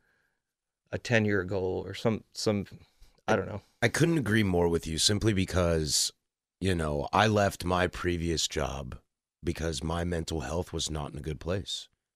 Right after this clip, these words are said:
Speaker 2: And it had nothing to do with my employer, had
Speaker 1: Mm-hmm.
Speaker 2: nothing to do with my coworkers, my staff.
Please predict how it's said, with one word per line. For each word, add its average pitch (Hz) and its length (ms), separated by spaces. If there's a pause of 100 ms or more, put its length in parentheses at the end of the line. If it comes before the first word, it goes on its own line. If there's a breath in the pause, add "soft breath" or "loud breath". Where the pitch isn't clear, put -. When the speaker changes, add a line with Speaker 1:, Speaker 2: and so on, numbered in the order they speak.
(140)
Speaker 2:
And 95 120
it 95 80
had 90 140
nothing 92 400
to 98 60
do 98 260
with 95 320
my 95 220
employer, 104 600 (320)
had 110 160
Speaker 1:
Mm-hmm. 85 80
Speaker 2:
nothing 92 280
to 95 60
do 95 260
with 92 280
my 85 120
coworkers, 107 680
my 67 120
staff. 98 640